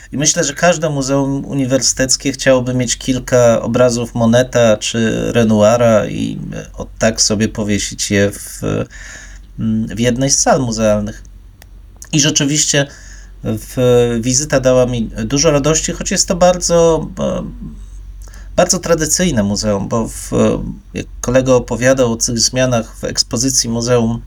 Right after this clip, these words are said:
naszego Narodowego we Wrocławiu czy Muzeum Narodowego w Warszawie, tak tutaj mamy bardzo klasyczne, e, rozwiązania, są po prostu, e, ładnie oświetlone, dobrze przygotowane, em,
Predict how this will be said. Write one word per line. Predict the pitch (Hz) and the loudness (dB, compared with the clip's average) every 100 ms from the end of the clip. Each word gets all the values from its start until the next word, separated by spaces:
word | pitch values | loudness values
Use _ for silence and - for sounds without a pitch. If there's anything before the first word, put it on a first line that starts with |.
| - - - - - | -16 -20 -18 -14 -4
naszego | 113 - 123 | 0 0 0
Narodowego | 117 117 117 113 120 117 117 113 107 | 0 0 0 0 2 2 2 2 -2
we | 113 117 113 | 2 2 2
Wrocławiu | 104 113 - 180 160 131 | 0 -2 2 4 4 2
czy | - - 113 110 | 0 0 0 0
Muzeum | 101 113 110 117 113 | -2 -2 2 4 6
Narodowego | 113 107 107 113 110 | 4 4 2 0 0
w | 107 | 0
Warszawie, | 120 - 131 127 127 127 - - - - - | 0 0 0 0 -2 -4 -16 -18 -18 -16 -4
tak | 147 | -4
tutaj | - 202 170 | -2 2 2
mamy | 160 151 143 | 2 0 2
bardzo | 143 151 147 | 2 2 0
klasyczne, | 127 127 123 147 - 135 127 123 - 131 | -2 0 0 0 -2 2 4 4 0 -2
e, | 127 127 123 | 2 4 6
rozwiązania, | 120 120 123 117 127 127 120 | 4 0 0 0 2 2 2
są | 117 120 110 110 - | -2 -4 -6 -8 -12
po | - | -12
prostu, | - 120 117 - 113 107 - - | -2 0 0 -2 -4 -4 -8 -8
e, | 107 101 104 | -6 -4 -4
ładnie | 113 135 139 131 | 0 2 4 2
oświetlone, | 123 - - 117 117 117 | 2 -2 -6 0 2 2
dobrze | 110 123 120 113 | 2 2 2 -2
przygotowane, | - 117 110 113 107 110 110 107 - - - - - - | -2 -2 -2 -2 2 4 2 0 -8 -14 -16 -16 -14 -2
em, | 113 107 107 107 | 2 6 6 4